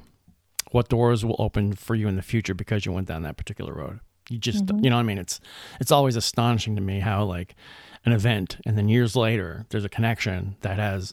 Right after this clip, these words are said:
Speaker 1: some great benefit that at the time, you're like, "Yeah, whatever," right? Like, "I don't know if I wanna go to that show." And then you meet somebody, and they remember you 'cause you had this thing, and, "Oh, yeah, they were pretty, they were pretty capable, and they had their shit together, and maybe they could help us with this thing." And then all of a sudden, you have a job.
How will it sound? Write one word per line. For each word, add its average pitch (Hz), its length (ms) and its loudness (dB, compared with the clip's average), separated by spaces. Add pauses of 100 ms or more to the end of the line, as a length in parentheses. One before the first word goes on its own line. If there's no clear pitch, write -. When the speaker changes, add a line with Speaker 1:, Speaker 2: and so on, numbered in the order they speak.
(120)
Speaker 1:
some 127 280 0
great 120 280 0
benefit 113 440 2
that 104 140 -2
at 101 80 -6
the 92 80 -10
time, 110 580 2 (120)
you're 113 120 2
like, 107 160 -2
"Yeah, 147 140 0
whatever," 98 400 0 (280)
right? 104 240 -2
Like, 101 180 -8 (360)
"I 151 140 0
don't 135 100 2
know 113 60 0
if 107 100 -2
I 110 40 -2
wanna 98 200 -2
go 98 220 -6
to 95 60 -8
that 95 180 -6
show." 98 500 -4 (160)
And 113 160 0
then 113 160 0
you 110 80 -4
meet 107 220 -4
somebody, 110 420 0
and 139 100 4
they 101 60 0
remember 98 380 0
you 107 140 0
'cause 101 180 -2
you 101 80 -2
had 90 160 -4
this - 160 -8
thing, 151 340 2
and, 98 180 0 (320)
"Oh, 208 40 -2
yeah, 202 180 4
they 185 100 2
were 208 100 0
pretty, 160 400 2 (500)
they 202 80 0
were 196 100 2
pretty 196 200 2
capable, 135 560 0
and 107 100 2
they 120 120 2
had 135 120 -4
their 139 100 0
shit - 180 -4
together, 87 300 0
and 92 80 2
maybe 123 320 2
they 113 120 0
could 110 100 0
help 113 140 0
us 107 120 -2
with 104 100 -6
this - 180 -4
thing." 101 200 0
And 90 100 -2
then 101 80 0
all 110 80 2
of 104 60 2
a - 40 -4
sudden, 107 120 2
you 104 60 4
have 101 100 2
a 101 40 0
job. - 360 0